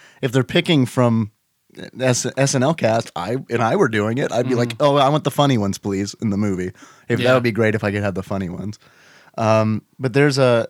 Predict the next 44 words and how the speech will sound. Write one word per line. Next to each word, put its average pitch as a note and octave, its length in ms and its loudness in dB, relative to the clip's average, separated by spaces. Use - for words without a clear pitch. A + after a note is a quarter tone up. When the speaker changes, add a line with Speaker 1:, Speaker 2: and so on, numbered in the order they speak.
Speaker 1:
a C3+ 80 -4
new C3+ 120 0
trailer C#3+ 440 2
that F#2+ 100 -6
came G2 220 -4
out - 180 -6
this - 180 -8
week, - 320 -6
Speaker 2:
Mm-hmm. B2 360 -2
Speaker 1:
and A2+ 240 0
the G#2 60 -4
internet C#3+ 520 2
fucking A#2+ 600 -2
hates A2+ 460 -6
it. - 280 -12
I, B2+ 220 0
I D3 40 2
knew D3+ 220 2
it F3 80 -2
was E3 140 -2
out D3 320 0
because C#3 300 -2
when C3 120 0
I, A#2+ 200 0
uh, A2 440 0
logged C3 420 -2
in A#2+ 440 0
to G#2+ 120 -10
Facebook, D3+ 800 -4
that's A#2+ 260 0
all C3+ 240 2
my B2+ 160 2
feed A#2+ 320 -2
was, G2 460 -6
was A2 320 -2
just, G#2 600 -2
um, F#2+ 440 0
post D#3 320 2
after B2 280 0
post A#2 320 -2
after G2 200 -6
post G#2+ 320 -4
about F#2+ 160 -4
how G2 260 0